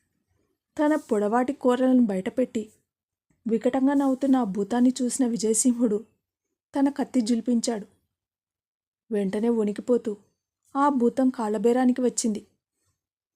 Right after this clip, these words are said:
"వీరయ్య ఒక నా ఎదుట నిలబడి ధైర్యంగా మాట్లాడిన వారు ఇప్పటివరకు ఎవ్వరు లేరు. అందుకే అందరినీ చంపి తింటూ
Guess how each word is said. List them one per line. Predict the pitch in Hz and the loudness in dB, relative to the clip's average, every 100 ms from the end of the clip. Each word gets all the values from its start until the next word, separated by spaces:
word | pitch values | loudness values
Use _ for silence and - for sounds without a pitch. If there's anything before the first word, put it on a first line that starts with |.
| _ _ _ | _ _ _
"వీరయ్య | 220 214 240 247 | -2 0 2 2
ఒక | 220 208 202 _ _ _ _ _ _ _ 269 | 0 -6 -10 _ _ _ _ _ _ _ 2
నా | 285 | 4
ఎదుట | 277 226 247 277 | 4 4 2 4
నిలబడి | 269 262 247 220 214 _ _ _ _ _ | 4 4 2 0 -6 _ _ _ _ _
ధైర్యంగా | 196 202 190 226 254 | -4 -2 0 0 2
మాట్లాడిన | 247 240 240 247 247 | 2 0 -2 0 2
వారు | 247 240 | 0 -2
ఇప్పటివరకు | 226 220 220 - | -4 -6 -6 -4
ఎవ్వరు | 233 196 233 | -4 -4 -2
లేరు. | 233 226 - _ _ _ _ _ _ _ _ _ - | -2 -2 -6 _ _ _ _ _ _ _ _ _ -8
అందుకే | 208 208 269 | -6 -2 0
అందరినీ | 254 226 254 | 0 2 2
చంపి | 262 269 214 226 | 2 0 -4 -4
తింటూ | 254 247 226 208 | -2 0 -2 -6